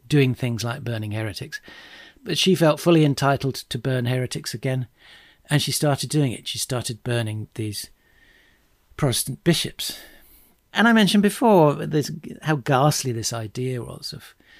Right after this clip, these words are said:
publicly setting fire to people. They'd build a sort of stack of kindling and stand the person on top and, and set fire to it. And if the fire wasn't laid properly,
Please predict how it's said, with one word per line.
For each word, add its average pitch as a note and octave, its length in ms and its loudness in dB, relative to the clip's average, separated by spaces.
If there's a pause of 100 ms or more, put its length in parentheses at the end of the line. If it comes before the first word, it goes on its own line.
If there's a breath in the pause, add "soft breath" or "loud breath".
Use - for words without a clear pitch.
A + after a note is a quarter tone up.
(300 soft breath)
publicly D#3 580 -2
setting - 520 -4
fire A#2+ 420 -8
to - 120 -12
people. - 320 -14
They'd A#2+ 380 -12
build C3 380 0
a A2 60 -10
sort - 180 -8
of A#2 120 -12 (680 loud breath)
stack - 540 0
of - 200 -8
kindling B2 580 4 (580 soft breath)
and A#2 380 -2
stand C3 640 0
the - 100 -8
person B2 420 -2
on A2 180 -6
top - 480 -8
and, C3 300 -4
and C#3 180 0
set - 220 -2
fire D3+ 240 2
to A#2+ 120 -4
it. - 120 -6
And D3 140 2
if D3 120 0
the - 100 -8
fire F3 300 4
wasn't C#3 300 0
laid E3 400 4
properly, A2 500 -6